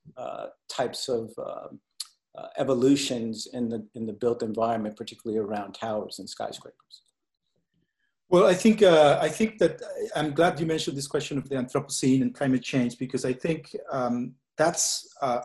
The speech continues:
Speaker 2: I think the, the background against which we should position this discussion, the larger background. I mean, I like this formulation by Daniel Barber that we are already kind of inhabiting a planetary interior.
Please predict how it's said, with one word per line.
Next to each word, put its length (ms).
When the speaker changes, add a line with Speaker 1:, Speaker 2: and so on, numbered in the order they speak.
Speaker 2:
I 40
think 220
the, 300
the 60
background 520
against 320
which 200
we 60
should 300
position 480
this 280
discussion, 560
the 80
larger 380
background. 680
I 60
mean, 340
I 120
like 240
this 340
formulation 580
by 140
Daniel 300
Barber 380
that 220
we 140
are 120
already 680
kind 120
of 100
inhabiting 640
a 40
planetary 560
interior. 560